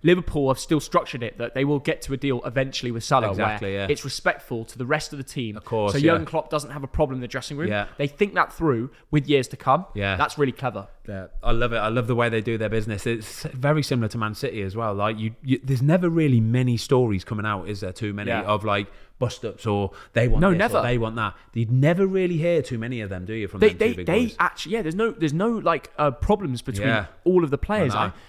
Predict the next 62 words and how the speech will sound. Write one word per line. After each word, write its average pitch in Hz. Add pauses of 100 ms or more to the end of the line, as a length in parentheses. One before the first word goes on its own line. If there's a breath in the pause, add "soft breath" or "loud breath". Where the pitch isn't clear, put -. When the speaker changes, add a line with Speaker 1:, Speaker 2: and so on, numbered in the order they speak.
(220 loud breath)
Speaker 1:
I, 190
I -
don't 254
know 165
how 220
they 196
do 269
it, -
but, 143
like, 143
Klopp -
must 156
be 156
the 131
perfect 185
man 156
management 143
Speaker 2:
No, 143
Speaker 1:
gaffer 147
Speaker 2:
it's 175
not 185
Speaker 1:
out -
Speaker 2:
only 202
Speaker 1:
there. 190
Speaker 2:
that. -
It's 135
the, 143
Speaker 1:
It's 135
Speaker 2:
it's 202
Speaker 1:
not. 233
Speaker 2:
the 165
players 185
that 151
they 147
sign. 131
Speaker 1:
Really? 151
Speaker 2:
Like, 151
Speaker 1:
You 139
Speaker 2:
so 185
they 175
Speaker 1:
reckon? 180
Speaker 2:
must 196
do 208
their 131
due 143
diligence 135
on 110
them. 95
So 135
Speaker 1:
Yeah. 113
Speaker 2:
when 190
they're 202
signing 196
a 120
player 147
for 120
thirty-five 131
million 131
quid, 131
I 117
guarantee 190
you 107